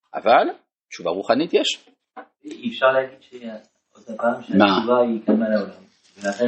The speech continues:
Speaker 2: לא משנה מה שהוא עשה, הוא יכול תמיד לתקן.
Speaker 1: הוא לא תמיד יכול לתקן, אבל הוא יכול לעשות תשובה רוחנית.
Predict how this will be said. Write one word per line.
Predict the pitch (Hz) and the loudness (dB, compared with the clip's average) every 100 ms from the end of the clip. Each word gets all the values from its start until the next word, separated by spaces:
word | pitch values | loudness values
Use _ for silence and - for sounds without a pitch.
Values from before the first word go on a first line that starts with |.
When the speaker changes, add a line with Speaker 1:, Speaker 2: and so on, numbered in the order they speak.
| 123 | 0
Speaker 2:
לא | 120 | 0
משנה | 120 135 135 | -4 -6 -4
מה | 120 | -4
שהוא | - 123 117 | -2 0 0
עשה, | 117 - | 0 -10
הוא | - 117 | -8 -6
יכול | 107 117 | -6 -10
תמיד | 110 117 123 | -12 -12 -14
לתקן. | - 135 - - _ _ _ _ _ _ _ - _ _ _ _ | -18 -20 -20 -20 _ _ _ _ _ _ _ -20 _ _ _ _
Speaker 1:
הוא | 110 | 2
לא | |
תמיד | 139 117 | 4 4
יכול | 101 95 | 2 0
לתקן, | 95 113 - - - _ _ _ | 0 0 2 0 -2 _ _ _
אבל | - | -6
הוא | 92 | -4
יכול | - 147 | 2 2
לעשות | 131 | 2
תשובה | - 123 | -4 0
רוחנית. | 113 107 101 - | 0 2 0 -2